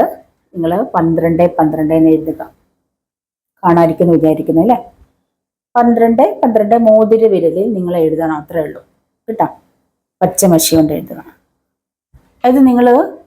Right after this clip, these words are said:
ആ, അരമണിക്കൂർ സമയം ഇത് മാഞ്ഞ്, മാഞ്ഞു പോവാൻ പാടില്ല എന്നുണ്ട്.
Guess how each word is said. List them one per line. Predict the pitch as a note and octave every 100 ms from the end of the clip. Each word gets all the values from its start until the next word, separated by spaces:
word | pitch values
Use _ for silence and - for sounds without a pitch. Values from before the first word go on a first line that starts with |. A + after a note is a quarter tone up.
| _ A3 G#3+
ആ, | G3+ G#3 G#3 G3+ -
അരമണിക്കൂർ | A#3+ C#4+ B3 A3+ A#3 A#3+
സമയം | A#3+ A3+ G3+ G3
ഇത് | F#3+ G3 G3
മാഞ്ഞ്, | F#3 F3+ F#3+ G3
മാഞ്ഞു | F#3+ F#3 G3 G#3
പോവാൻ | G3+ F3 F3 F3+
പാടില്ല | E3+ D#3+ D#3 D#3+ - _ _ _ _ _ _ -
എന്നുണ്ട്. | E3+ D#3 D3